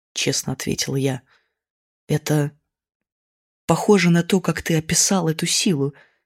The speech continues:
Я как будто стала частью большего. Эрик,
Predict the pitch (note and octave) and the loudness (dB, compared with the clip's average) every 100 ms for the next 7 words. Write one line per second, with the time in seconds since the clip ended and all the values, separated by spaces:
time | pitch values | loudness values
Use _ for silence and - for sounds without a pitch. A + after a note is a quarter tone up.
0 | _ _ _ - D#3 C#3+ - _ E3 C#3+ | _ _ _ 0 0 0 -6 _ -2 -2
1 | D#3+ D#3+ - - E3+ D#3 - E3+ - D3 | -2 -2 -2 -2 -2 -2 0 0 0 -2
2 | B2+ E3 F#3 - D#3 C#3 - _ _ _ | 0 0 0 0 -2 -2 -10 _ _ _
3 | _ - E3+ E3 - | _ 0 0 -2 -10